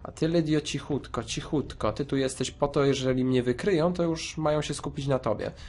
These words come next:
E, i tylko po to jesteś. Dobra, mamy tutaj coś? Tak, tak, można się było spodziewać. Jakiś zwój przywołania At-, Atronacha burzy. Jeszcze nigdy chyba burzy nie spotkałem. Ognia, lodu, e, to tak, ale burzy? Chyba nie.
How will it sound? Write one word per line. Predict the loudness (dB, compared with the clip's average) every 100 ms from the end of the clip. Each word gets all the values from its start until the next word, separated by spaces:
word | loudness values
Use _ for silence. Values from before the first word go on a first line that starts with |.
| -16 -18 -8
E, | 0 2 2
i | 0
tylko | -2 0 0
po | 0
to | 0 -4
jesteś. | -6 -10 -10 -12 -14 -20 -20 -18 -6
Dobra, | -2 0 4
mamy | 6 6
tutaj | 4 2 2
coś? | 2 0 2
Tak, | 0 0 -2
tak, | -8 -2
można | -2 -2
się | -2
było | 0 0
spodziewać. | 0 2 4 2
Jakiś | 2 -2
zwój | -2 2 2
przywołania | 2 2 4 4 4 0 -2 -10 -20 -4
At-, | -2 -2 -8 -20 -20 -20 -8
Atronacha | 2 4 4 2 4 4 6 4 4 2
burzy. | 2 2 2
Jeszcze | 0 0
nigdy | 0 0
chyba | 0 0
burzy | 0 0
nie | -2
spotkałem. | -4 -6 -4 -4 2
Ognia, | 2 4 2
lodu, | 4 4 4 0 -2 -16 -16 -14 -2
e, | 2 6 4
to | 2 -2
tak, | -4 -4 -4 -4
ale | -4
burzy? | -2 -2 -2 -2 -4 -10 -20 -20 -20 -20 -8
Chyba | -4 0 2
nie. | 0 -2